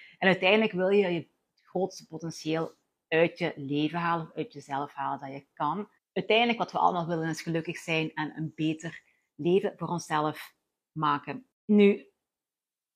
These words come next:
ontwaken is iets heel anders. Persoonlijke ontwikkeling, daar ga je echt een bewuste keuze maken van: "Kijk, ik wil echt iets meer, ik wil iets van mijn leven maken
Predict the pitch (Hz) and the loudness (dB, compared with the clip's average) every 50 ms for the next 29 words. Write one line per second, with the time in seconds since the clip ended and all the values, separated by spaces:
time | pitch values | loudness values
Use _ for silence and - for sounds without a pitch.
0 | _ _ _ _ _ - 214 202 - 170 202 214 214 240 254 262 240 - - - | _ _ _ _ _ 2 2 2 4 8 10 10 10 10 8 4 2 2 6 8
1 | 214 214 208 208 - - - - - - _ _ _ _ _ _ _ _ _ _ | 8 8 8 6 2 -6 -8 -10 -12 -16 _ _ _ _ _ _ _ _ _ _
2 | - 208 - - - 196 185 180 - 160 147 151 165 208 233 277 359 - - - | -4 -2 -2 0 2 2 2 4 4 2 2 2 0 -4 -4 -6 -6 -6 -10 -12
3 | - - _ _ _ _ _ _ _ - 175 - 240 262 262 254 240 233 - 226 | -14 -16 _ _ _ _ _ _ _ -4 4 6 6 6 8 6 2 4 4 4
4 | 226 226 226 220 214 202 208 190 170 - - - _ - - 185 170 180 185 - | 6 6 4 4 6 6 6 6 6 2 -6 -18 _ -2 2 2 4 4 2 2
5 | - 180 180 - - - - _ _ - 180 175 175 170 165 156 - 160 147 160 | 0 -2 -4 -4 -10 -20 -20 _ _ -6 -6 -4 -4 -4 -6 -6 -4 -4 -2 -2
6 | 165 165 - - 170 - _ - - 175 156 160 160 160 196 190 190 196 208 208 | -4 -4 -6 -10 -14 -16 _ -6 -2 -2 0 0 -2 -2 -4 -2 0 0 0 -2
7 | - 180 175 175 165 - - 175 180 190 190 - - - _ _ _ _ _ _ | -2 -4 -6 -6 -6 -4 -2 0 0 0 -2 -4 -12 -20 _ _ _ _ _ _
8 | _ _ _ _ _ _ _ _ _ _ _ _ - 175 170 160 - - _ _ | _ _ _ _ _ _ _ _ _ _ _ _ -4 -2 -2 -2 -4 -6 _ _
9 | _ _ 160 151 143 156 170 165 175 202 214 - - _ _ _ _ _ _ 160 | _ _ -12 -4 0 2 2 4 4 2 0 -2 -6 _ _ _ _ _ _ 2
10 | 160 160 160 - - - _ _ _ _ _ _ _ - 208 - - - - - | 2 2 0 -6 -14 -20 _ _ _ _ _ _ _ -2 -2 -2 -4 -10 -12 -12
11 | - - - - _ - 156 160 160 156 151 156 180 202 190 170 - 170 170 175 | -12 -14 -16 -18 _ -8 -6 -4 -2 -2 -2 -2 -2 -4 -4 -6 -6 -4 -4 -4
12 | 175 - - 170 165 165 160 156 151 160 165 160 170 160 160 151 143 147 156 - | -4 -6 -6 -4 -4 -2 -2 -2 0 0 0 0 -2 -2 -2 0 0 0 0 -2
13 | - 170 156 - | -4 -8 -10 -10